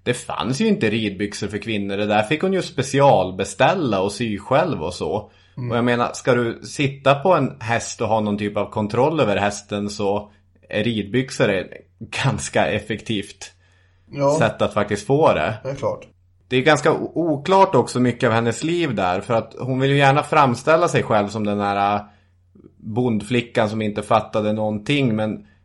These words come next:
Speaker 1: vissa menar ju att hon själv valde att till en början äta med tjänstefolket. Och att hon hade ganska fria boliner där ute. Att hon gjorde, hon gjorde lite grann vad hon kände för. Sov halva dagarna. Eh,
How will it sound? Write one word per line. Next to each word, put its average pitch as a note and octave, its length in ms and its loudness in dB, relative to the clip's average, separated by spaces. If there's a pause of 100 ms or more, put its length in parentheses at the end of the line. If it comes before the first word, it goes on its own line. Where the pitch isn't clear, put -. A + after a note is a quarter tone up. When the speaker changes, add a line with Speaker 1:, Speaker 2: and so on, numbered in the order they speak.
Speaker 1:
vissa B2+ 440 0
menar D#3 320 2
ju B2+ 60 4
att A2+ 180 4
hon G#2+ 160 -2
själv G#2 280 2
valde A2+ 760 4 (120)
att G#2+ 220 -2
till G#2+ 160 -4
en G#2 100 2
början G2+ 400 0
äta G2 320 -4
med G2 140 -6
tjänstefolket. G2 920 -6
Och G2 80 -2
att G2+ 100 -6
hon G#2 120 -6
hade G#2 180 -2
ganska G2+ 300 -4 (500)
fria F#2+ 560 -2 (720)
boliner A#2 600 -2
där F#2+ 160 0
ute. F#2 320 -4
Att - 80 -6
hon A2+ 120 -2
gjorde, A#2 400 2 (540)
hon A2+ 140 -6
gjorde C3+ 180 0
lite C#3 200 0
grann G#2+ 240 2
vad G2 80 -2
hon G#2+ 140 -4
kände B2 500 2
för. F#2 220 -2
Sov C3+ 440 0
halva A2 380 2
dagarna. G2+ 640 2 (760)
Eh, - 180 -8